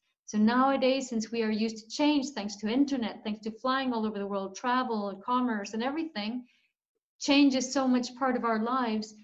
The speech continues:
that we don't need huge traumatic events to, to have that change created.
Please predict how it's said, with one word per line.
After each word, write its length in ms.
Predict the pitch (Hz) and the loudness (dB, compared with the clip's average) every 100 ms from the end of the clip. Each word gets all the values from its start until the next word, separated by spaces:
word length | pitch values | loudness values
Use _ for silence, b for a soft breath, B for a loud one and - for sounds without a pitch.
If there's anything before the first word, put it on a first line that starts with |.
| _ | _
that 140 | 226 233 | -4 0
we 160 | 254 | 4
don't 260 | 285 277 240 | 4 4 2
need 280 | 247 254 247 | 2 2 0
huge 440 | - 247 247 - | -4 -2 -2 -2
traumatic 500 | - 226 226 226 214 - | -8 -4 -2 -2 -4 -8
events 720 | 190 220 240 208 - - - _ _ _ _ _ _ | -8 -6 -4 -6 -8 -20 -20 _ _ _ _ _ _
to, 180 | - 220 - - | -4 -4 -4 -14
to 120 | - 220 | -4 0
have 260 | 220 220 | 0 0
that 180 | 220 - | -2 -4
change 280 | 233 202 196 | -4 -6 -6
created. 480 | - 226 240 175 | -4 -2 0 -2